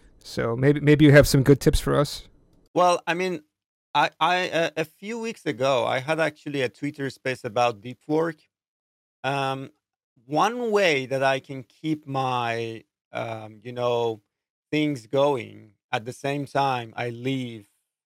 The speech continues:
Speaker 2: and I enjoy my life is working very deep. That means, like, let's say I wanna write an article. I just dedicate one, two hours, whatever I think, or it may take longer or less.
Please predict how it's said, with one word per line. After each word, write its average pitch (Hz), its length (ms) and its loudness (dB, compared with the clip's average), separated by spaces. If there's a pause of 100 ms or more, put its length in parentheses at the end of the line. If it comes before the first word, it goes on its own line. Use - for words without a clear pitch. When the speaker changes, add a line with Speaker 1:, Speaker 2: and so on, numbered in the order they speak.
(100)
Speaker 2:
and 113 120 -10
I 117 100 -2
enjoy 120 440 -2
my 117 220 -8
life 120 560 -2
is 123 500 -12 (580)
working 139 880 -4
very 127 380 -2
deep. 117 360 -10 (440)
That 139 180 0
means, 127 640 -8 (400)
like, 160 140 0
let's 196 240 -2
say 180 180 2
I 165 60 4
wanna 165 260 -2
write 147 320 0
an 135 120 -10
article. 107 720 -8
I 131 120 -2
just 151 340 -14
dedicate 151 480 -2
one, 131 340 -4
two 131 220 -8
hours, 123 440 -2
whatever 117 360 -2
I 107 100 -4
think, 104 480 -14
or 117 60 -14
it 104 120 -14
may 127 200 -8
take 120 260 -10
longer 110 500 -8
or 104 200 -10
less. 110 520 -4